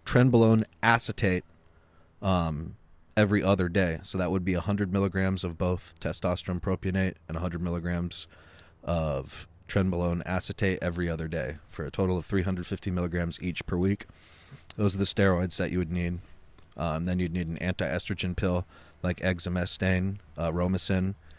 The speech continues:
and you'd need to take a few of those at twenty-five milligrams as each pill, and you'd need to take a few of those per, per week.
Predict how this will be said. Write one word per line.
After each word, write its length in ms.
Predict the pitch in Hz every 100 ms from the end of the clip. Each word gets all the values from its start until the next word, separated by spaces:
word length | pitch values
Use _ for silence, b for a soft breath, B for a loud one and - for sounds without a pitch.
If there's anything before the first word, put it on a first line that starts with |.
| b b b
and 160 | 90 90
you'd 100 | 85
need 220 | 92 90
to 60 | 85
take 240 | - 87
a 40 | -
few 320 | - 98 95
of 140 | 90
those 420 | 90 92 101 - -
at 240 | 90 -
twenty-five 420 | - 101 95 95 90
milligrams 480 | 92 92 95 95
as 80 | 87
each 240 | 82 85 -
pill, 180 | 98
and 120 | 101 87
you'd 120 | 80
need 120 | 87
to 60 | 80
take 200 | 95 -
a 60 |
few 240 | - 95 92
of 80 |
those 180 | 85 90
per, 280 | - 92 90 -
per 100 | -
week. 320 | 92 117 -